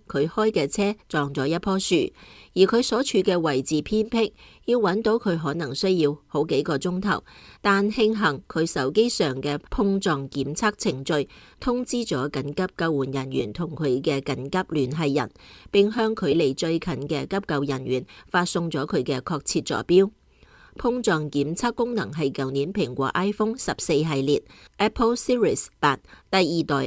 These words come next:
Apple Watch S E同 Apple Watch Ultra 引入嘅新功能之一。據蘋果公司稱，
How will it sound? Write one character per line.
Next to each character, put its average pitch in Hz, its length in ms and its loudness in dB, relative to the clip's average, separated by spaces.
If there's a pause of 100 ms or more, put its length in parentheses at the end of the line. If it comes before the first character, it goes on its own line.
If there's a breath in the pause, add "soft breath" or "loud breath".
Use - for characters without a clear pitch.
Apple 202 280 0
Watch 208 400 0 (180)
S - 280 -4
E 214 240 0 (260 loud breath)
同 135 240 -2 (100)
Apple 233 340 2
Watch 233 420 0
Ultra 208 480 0
引 151 220 -4
入 156 120 -2 (120)
嘅 - 200 0
新 208 280 0
功 208 200 -2
能 139 200 -2
之 160 140 -4
一。 175 60 2
據 - 680 -2
蘋 214 220 0
果 139 160 2
公 185 180 0
司 220 180 -2
稱， 233 240 -2